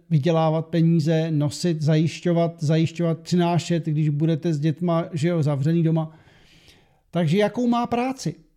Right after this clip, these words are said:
Jo? Kolik vydělává peněz? Jasně, že se na to člověk na začátku ne-, nezeptá, ale pokud to budete vědět, že je potřeba si to pozjišťovat, no tak už budete mít trošku nastřažený oči, abyste se třeba zeptali, "Hele, co ty děláš a jak se ti tam vede?"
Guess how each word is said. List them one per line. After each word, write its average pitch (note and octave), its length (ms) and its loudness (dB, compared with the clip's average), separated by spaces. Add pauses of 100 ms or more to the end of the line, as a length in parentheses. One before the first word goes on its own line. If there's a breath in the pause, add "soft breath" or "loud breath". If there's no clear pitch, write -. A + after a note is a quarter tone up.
(880)
Jo? F3+ 220 -4 (140)
Kolik G3 320 -2
vydělává F#3 540 2
peněz? G3+ 460 -4
Jasně, D#3+ 300 0
že C#3+ 120 2
se F#3 140 -2
na E3 100 2
to F3 120 -2
člověk F3 280 0
na E3 80 4
začátku E3+ 480 0
ne-, F3 100 2
nezeptá, E3 520 2
ale A#3 140 0
pokud A#3+ 320 -6
to B3+ 100 -2
budete A3+ 320 -2
vědět, F#3 500 0
že D#3+ 120 0
je F3 140 0
potřeba F#3 500 -4
si - 140 -4
to G#3 120 -6
pozjišťovat, D3+ 960 0 (500 soft breath)
no B3 140 -6
tak C4+ 240 -4
už C#4 280 -4
budete B3 320 -2
mít A#3+ 140 -2
trošku G#3+ 380 -6
nastřažený G3 580 -2
oči, E3+ 340 -2
abyste D#3 280 0
se C#3+ 120 0
třeba D3+ 260 0
zeptali, D3 360 -2
"Hele, D#3 240 0
co D3+ 140 -4
ty D3+ 120 -6
děláš C3+ 560 -2
a C#3 40 -4
jak C3 180 -6
se C#3 120 -6
ti C#3 100 -6
tam C#3 200 -2
vede?" C3+ 460 0